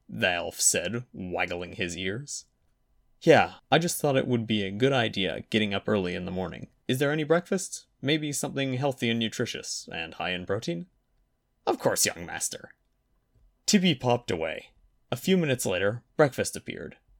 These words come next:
A plate of egg white omelet with carrot and broccoli, a small lean steak, a small mountain of chopped, sautéed sweet potatoes,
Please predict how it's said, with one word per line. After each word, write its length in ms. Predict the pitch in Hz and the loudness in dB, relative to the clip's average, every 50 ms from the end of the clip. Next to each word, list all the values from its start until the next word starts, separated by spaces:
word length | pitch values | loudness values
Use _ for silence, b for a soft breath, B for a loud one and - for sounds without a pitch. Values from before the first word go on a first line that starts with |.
| - - | -12 -12
A 40 | 120 | -2
plate 280 | - - 170 165 - | 6 8 8 8 8
of 180 | - - 104 - | 2 -4 -4 -2
egg 160 | - 143 139 | 0 0 0
white 260 | 131 127 131 127 123 - | 4 4 4 4 2 0
omelet 480 | 110 101 95 95 95 95 - - - - | -4 -4 -2 -2 -4 -6 -6 -8 -12 -10
with 240 | - 95 - - | -10 -10 -10 -8
carrot 340 | - - 131 123 120 110 - | -4 2 4 4 4 4 0
and 160 | 104 101 95 | -2 -6 -2
broccoli, 600 | 92 95 90 85 - - - 87 80 80 95 98 _ _ _ _ _ _ - - | 0 0 0 0 -2 -6 -8 -8 -8 -8 -12 -16 _ _ _ _ _ _ -4 -2
a 60 | 110 | -2
small 340 | - - 151 143 143 143 135 | 0 0 0 0 0 0 0
lean 260 | 127 127 123 120 113 | 0 -2 -2 -2 -2
steak, 500 | - - - - 85 82 82 - - _ _ _ _ _ _ _ - | -2 -2 -2 -2 -4 -4 -6 -10 -16 _ _ _ _ _ _ _ -4
a 80 | 92 | 0
small 320 | - - - 123 120 120 117 | 0 2 4 4 4 4 4
mountain 460 | 110 110 110 113 110 101 - 98 92 | 4 4 4 2 2 0 -2 -4 -6
of 120 | 85 - | -6 -6
chopped, 460 | - - - 127 113 113 - - - | -4 -2 2 4 2 2 2 -2 -4
sautéed 560 | 92 - - - 107 104 - - 95 90 - - | 0 0 2 2 0 -2 -2 -2 -4 -4 -4 -4
sweet 320 | - - 151 147 - - | -4 -2 -2 -4 -4 -6
potatoes, 640 | - - - 85 80 78 78 76 78 - - - | -10 -6 -4 -4 -4 -4 -4 -8 -8 -8 -10 -10